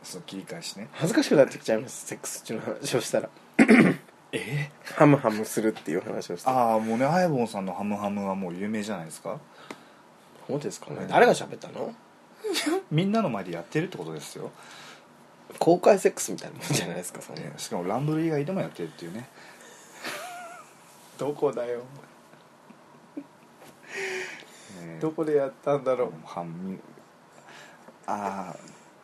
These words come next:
Speaker 1: みたいなさ、ちょっと縁のあった
Speaker 2: うん。
Speaker 1: ことがね、昔可愛いなと思ってたことがね。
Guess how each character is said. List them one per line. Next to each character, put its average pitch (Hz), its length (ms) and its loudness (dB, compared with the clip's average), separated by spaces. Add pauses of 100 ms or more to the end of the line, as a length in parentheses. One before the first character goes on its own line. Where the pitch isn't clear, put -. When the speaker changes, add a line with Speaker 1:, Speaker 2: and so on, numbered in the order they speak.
(200)
Speaker 1:
み 107 60 -12
た 87 140 -8
い 82 60 -10
な - 80 -16
さ、 123 180 -10 (160)
ち - 80 -6
ょ 151 40 4
っ - 40 -2
と 107 140 -6
縁 113 200 0
の 87 140 -6
あ 87 40 -6
っ - 20 -14 (100)
た - 180 -6 (200)
Speaker 2:
う 113 40 -12
ん。 107 80 -12 (400)
Speaker 1:
こ - 80 -14
と 92 100 -12
が 71 120 -10
ね、 101 160 -12 (240)
昔 - 320 -10
可 87 200 -8
愛 87 120 -10
い - 20 -16
な 90 160 -12
と - 160 -16
思 85 140 -12
っ - 20 -16
て - 160 -20
た - 60 -18
こ - 120 -14
と - 80 -16
が 196 120 -16
ね。 202 100 -12